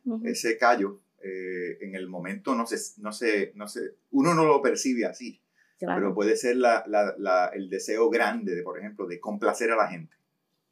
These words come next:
Speaker 1: <laughs> Claro, es el
Speaker 2: Ese, ese deseo profundo de complacer a la gente, ese, ese, si alguien me critica, "Ay, se acabó el mundo".
Speaker 1: <laughs>
Speaker 2: ¿Por qué? Pues porque ese es mi, mi escudo, ese es mi, y, y el falso yo por naturaleza es falso.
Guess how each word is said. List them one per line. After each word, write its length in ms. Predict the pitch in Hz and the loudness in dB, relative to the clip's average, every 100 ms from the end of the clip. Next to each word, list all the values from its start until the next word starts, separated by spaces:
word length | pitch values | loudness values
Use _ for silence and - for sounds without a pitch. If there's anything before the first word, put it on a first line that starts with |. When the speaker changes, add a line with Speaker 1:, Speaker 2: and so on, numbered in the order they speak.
| _ _ | _ _
Speaker 1:
<laughs> 500 | 254 254 247 - - | 6 6 4 -2 -6
Claro, 300 | - 190 165 | 2 4 6
es 160 | - 220 | 4 4
el 240 | 220 214 | 2 0
Speaker 2:
Ese, 240 | - - - | -2 -2 -2
ese 200 | - 180 | 2 4
deseo 340 | 165 156 180 | 4 6 4
profundo 540 | 170 156 - 170 156 135 | 4 2 4 4 6 6
de 80 | 123 | 4
complacer 360 | 113 110 131 | 0 -4 -2
a 20 | |
la 100 | 123 | -2
gente, 500 | 113 110 104 101 87 - | -4 -8 -16 -16 -16 -10
ese, 480 | 107 156 147 135 120 | -4 0 0 0 -2
ese, 500 | 117 151 139 120 - _ _ _ _ - | -2 0 0 -2 -8 _ _ _ _ -6
si 220 | - 127 | 4 6
alguien 240 | 117 156 | 6 4
me 100 | 165 | 0
critica, 580 | 156 131 147 147 131 - | -2 -2 -2 0 0 0
"Ay, 160 | - 156 | 0 0
se 120 | - 113 | -2 -4
acabó 260 | 104 98 | 0 2
el 60 | 120 | 2
mundo". 420 | 123 120 92 85 _ _ _ _ _ - | 0 -6 -8 -12 _ _ _ _ _ 0
Speaker 1:
<laughs> 400 | 214 - - - | 0 0 -16 0
Speaker 2:
¿Por 220 | 120 113 | 0 4
qué? 320 | 151 151 - - 110 _ | 2 2 -2 -14 -16 _
Pues 160 | 143 156 | 4 6
porque 300 | 143 - 117 | 4 4 2
ese 160 | 120 | 2
es 60 | 151 | 0
mi, 480 | 143 151 170 175 - _ _ _ _ _ _ - | -2 -4 -4 -4 -10 _ _ _ _ _ _ -10
mi 140 | 143 | -6
escudo, 560 | 151 - 190 120 92 - | -6 2 4 4 2 -6
ese 160 | - | -10
es 60 | 143 | -10
mi, 360 | 143 135 120 _ _ _ _ | -6 -6 -6 _ _ _ _
y, 380 | - 120 120 131 | -4 -2 0 2
y 40 | 120 | 4
el 140 | 123 | 4
falso 340 | - 151 151 170 | 4 2 4 4
yo 180 | 175 170 | 4 2
por 80 | |
naturaleza 640 | 139 131 127 123 160 135 127 | -2 0 4 4 4 2 0
es 140 | 127 | 0
falso. 480 | 165 180 170 - | -2 -2 -4 -8